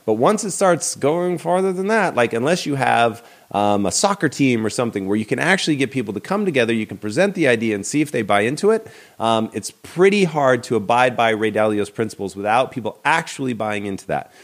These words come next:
So that's first and foremost. It's gotta be applied to a group that will actually buy into it. It, it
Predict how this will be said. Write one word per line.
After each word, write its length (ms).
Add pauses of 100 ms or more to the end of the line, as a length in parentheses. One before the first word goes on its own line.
(100)
So 500
that's 320
first 280
and 100
foremost. 400
It's 140
gotta 320
be 180
applied 580
to 160
a 40
group 380 (240)
that 140
will 180
actually 480
buy 200
into 340
it. 80
It, 220
it 200